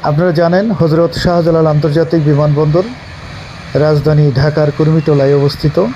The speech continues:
বাংলাদেশের প্রধান এবং সবচেয়ে বড় আন্তর্জাতিক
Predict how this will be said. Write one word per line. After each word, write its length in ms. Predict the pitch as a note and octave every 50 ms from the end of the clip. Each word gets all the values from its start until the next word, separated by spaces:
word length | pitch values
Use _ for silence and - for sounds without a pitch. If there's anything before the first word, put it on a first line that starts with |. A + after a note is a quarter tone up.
| - - - - - - - - - - - - C3+
বাংলাদেশের 560 | C#3+ D3 D3 D3 D3 C#3 C#3+ C3+ - D3 D3 C3+ - -
প্রধান 420 | D#3+ D#3+ C#3+ D#3 D#3+ D#3+ E3+ F#3 G3 - - - - - - - - - - - - - -
এবং 200 | C#3+ C#3 C#3 C#3+ C3
সবচেয়ে 480 | - - G#3 G#3 - - - - D3
বড় 220 | A#2+ C#3 C#3+ C#3+ C#3+ C#3
আন্তর্জাতিক 640 | C3+ C#3 C3+ - C#3 B2 B2+ C3 B2 - C3 A#2